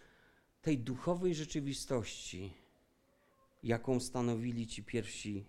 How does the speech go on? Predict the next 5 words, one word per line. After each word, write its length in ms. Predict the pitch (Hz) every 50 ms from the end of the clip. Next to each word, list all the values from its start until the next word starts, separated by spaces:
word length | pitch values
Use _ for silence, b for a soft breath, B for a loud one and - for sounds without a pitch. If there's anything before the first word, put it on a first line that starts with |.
| - - 101
wierzący, 560 | 101 95 95 104 101 98 92 - - 98 90
ci 160 | - - 101
pierwsi 400 | - - 113 104 - - - 101
chrześcijanie. 920 | - - 101 95 - - - - 95 92 92 87 87 85 85 - - b b b b b b b b b b b b b b -
Drodzy, 340 | 135 156 151 165 175 170